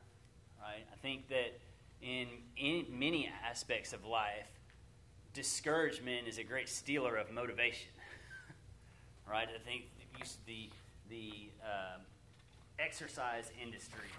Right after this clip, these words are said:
gyms see this, uh, play out every single year,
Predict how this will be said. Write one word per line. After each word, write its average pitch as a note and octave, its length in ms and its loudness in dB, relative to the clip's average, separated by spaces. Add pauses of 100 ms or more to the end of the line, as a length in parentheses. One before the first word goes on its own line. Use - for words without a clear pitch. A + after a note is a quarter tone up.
(240)
gyms A#2+ 460 -2
see B2+ 260 -4
this, A#2+ 560 0
uh, A2 120 2 (100)
play B2 220 4
out B2 240 6
every A#2+ 200 0
single A#2+ 300 0
year, A2+ 300 2